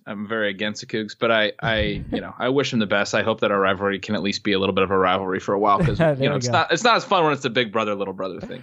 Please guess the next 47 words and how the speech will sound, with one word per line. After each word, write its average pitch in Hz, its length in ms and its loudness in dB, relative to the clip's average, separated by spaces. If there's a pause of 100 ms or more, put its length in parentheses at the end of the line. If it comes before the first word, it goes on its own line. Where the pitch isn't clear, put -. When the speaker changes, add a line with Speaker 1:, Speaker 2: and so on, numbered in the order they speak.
(140)
Speaker 2:
Right. 135 320 2
There 120 160 -2
we 113 60 -2
go. 101 60 -4
That 104 60 -2
was 107 100 -2
a 107 40 -4
nice 104 200 -4
one. 104 120 -6 (320)
Uh, 143 320 2 (140)
David 190 280 2
Johnson 170 460 2
has 143 160 2
a 131 100 -2
chance 160 400 -4
to 131 100 -2
play, 110 380 -4 (500)
so - 160 -4
we'll 127 120 2
keep 151 180 0
an 135 60 2
eye 131 160 2
on 123 160 0
that. 120 360 -2
No 143 280 4
update 151 280 4
right 139 160 2
now 139 200 2
on 127 100 0
Todd 123 260 0
Gurley. 135 600 2 (340)
Dave 139 240 4
and 127 120 0
he 131 200 -2
and, 123 240 0
uh, 110 560 0
Jamie 120 480 -4
talked 123 240 -2
a 117 40 -2
lot 113 160 -2
about 113 200 -2
these 113 160 -6
situations 110 640 -4
on 104 80 -4
the 107 60 -6
Friday 117 360 0
show. 110 380 -2